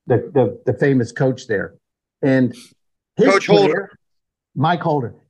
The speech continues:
Speaker 1: his player hits it on the green, and it sucks back down into the water. And it's probably about a meter edge, and it goes down,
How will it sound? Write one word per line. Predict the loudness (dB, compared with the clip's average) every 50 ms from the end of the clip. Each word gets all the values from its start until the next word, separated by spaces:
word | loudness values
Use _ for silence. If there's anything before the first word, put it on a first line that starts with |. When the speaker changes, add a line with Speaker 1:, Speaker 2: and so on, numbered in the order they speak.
| _ -2
Speaker 1:
his | 0 0 -2 -2
player | -6 -4 -2 0 0 0 0 -2 -2 -4 -6 -8 _ 0
hits | 0 0 0 0 0
it | 2
on | 2 2 2 0
the | -2
green, | -2 0 0 2 2 4 4
and | 4 2 2
it | 0 -2 -6
sucks | -6 -2 0 0 0 0 -4 -6
back | -2 0 2 2 0 -2 -8 _ -2
down | 0 2 2 2 0 0 -2
into | -2 0 0 0 0 0 -2
the | 0 2 2 0
water. | 0 0 2 4 6 6 4 4 0 -6 -14 _ _ _ _ _
And | 4 6 6
it's | 6 4
probably | 4 6 6 6 6 6 4 4
about | 6 4 4 4 4
a | 4
meter | 6 6 6 4 4 4 4 2 2 0 -4 -8 -12 _ _ _ _ _ _ _ _ _ _ _ _ 0
edge, | 2 4 4 4 4 2 -2 -8 -6 0
and | 2 4 4
it | 4 4 4
goes | 4 2 2 2 0
down, | 0 0 0 2 2 2 0 0 -2 -4 -6